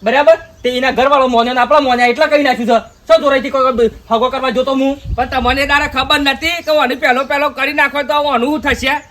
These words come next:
Speaker 2: નતું મગજ એ દાડે?
Speaker 1: પણ પેલો હમાવાળો મોનતો નતો, તને શું કરવાનું? એ તો થશે બધું. પેલા ગોડભાઈ નહીં કીધું? ગોડભાઈને કીધું છે, આ વખત પાક્કું છે તારું.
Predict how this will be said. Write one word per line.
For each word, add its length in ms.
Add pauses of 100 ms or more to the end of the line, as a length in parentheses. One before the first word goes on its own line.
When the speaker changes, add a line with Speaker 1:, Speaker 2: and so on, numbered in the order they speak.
(140)
Speaker 2:
નતું 260
મગજ 300
એ 60
દાડે? 260 (180)
Speaker 1:
પણ 120
પેલો 180
હમાવાળો 460
મોનતો 300
નતો, 180
તને 180
શું 100
કરવાનું? 440 (120)
એ 40
તો 80
થશે 280
બધું. 400
પેલા 120
ગોડભાઈ 340
નહીં 160
કીધું? 260 (540)
ગોડભાઈને 380
કીધું 220
છે, 100 (220)
આ 120
વખત 220
પાક્કું 380
છે 100
તારું. 300